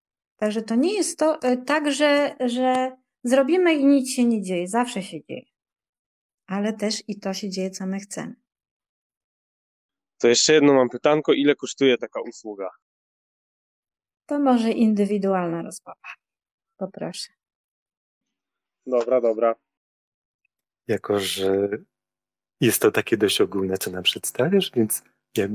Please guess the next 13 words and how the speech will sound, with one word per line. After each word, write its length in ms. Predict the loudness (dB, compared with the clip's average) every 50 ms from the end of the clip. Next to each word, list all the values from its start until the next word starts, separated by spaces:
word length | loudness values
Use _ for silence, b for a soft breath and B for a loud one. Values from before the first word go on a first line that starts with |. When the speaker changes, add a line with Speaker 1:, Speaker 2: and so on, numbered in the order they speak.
| -8 -10 -6
Speaker 3:
zachęcam 460 | -4 -2 -2 -2 -2 -4 -2 0 0
jeszcze 180 | 0 2 0 0
do 100 | 0 0
postawienia 520 | 0 0 -2 0 0 2 2 2 2 2
jakichś 240 | 0 0 -2 -4 -8
takich 340 | -8 -10 -12 _ -14 -18 _
pytań, 480 | -4 -4 -4 -2 0 0 0 0 -2 -8 _ _ -4
bez 140 | -4 -4 -2
wchodzenia 360 | 0 -2 0 0 2 2 2
na 100 | 2 4
razie 220 | 2 2 0 0 -4
w 40 |
szczegóły. 520 | -6 -8 -8 -10 -8 -6 -6 -4 -6 -8